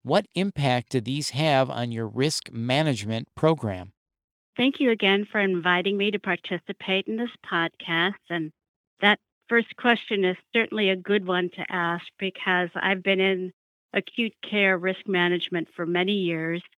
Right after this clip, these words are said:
Speaker 2: And I will tell you that this is probably the most frantic, busy, exciting, and challenging time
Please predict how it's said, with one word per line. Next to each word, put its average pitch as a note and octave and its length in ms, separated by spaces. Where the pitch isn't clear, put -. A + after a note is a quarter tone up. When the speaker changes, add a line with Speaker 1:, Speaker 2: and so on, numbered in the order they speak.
Speaker 2:
And F#3 540
I G3+ 180
will A#3 120
tell A3+ 240
you G3+ 140
that F3 180
this G#3 200
is G3 80
probably F#3+ 600
the F3+ 140
most F3+ 400
frantic, G#3 760
busy, G#3 760
exciting, G#3+ 1000
and E3+ 180
challenging G3+ 760
time F#3+ 600